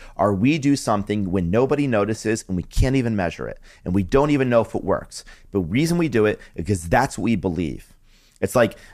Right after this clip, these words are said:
you know, like this table, we want it to be a certain sheen, but I can't prove to you that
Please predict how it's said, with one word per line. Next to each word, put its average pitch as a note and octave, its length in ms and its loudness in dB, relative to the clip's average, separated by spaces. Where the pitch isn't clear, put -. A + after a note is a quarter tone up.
you A#2+ 160 2
know, G2+ 140 4
like F#2 320 2
this C3 240 2
table, G2+ 440 2
we G#2 120 2
want A2+ 240 4
it B2+ 80 -4
to - 80 -6
be G#2+ 100 4
a G#2 60 4
certain G2 320 -2
sheen, E2+ 420 -8
but - 80 2
I G#2+ 60 0
can't - 300 0
prove F3+ 320 2
to - 120 -2
you G#2+ 180 4
that G#2+ 320 2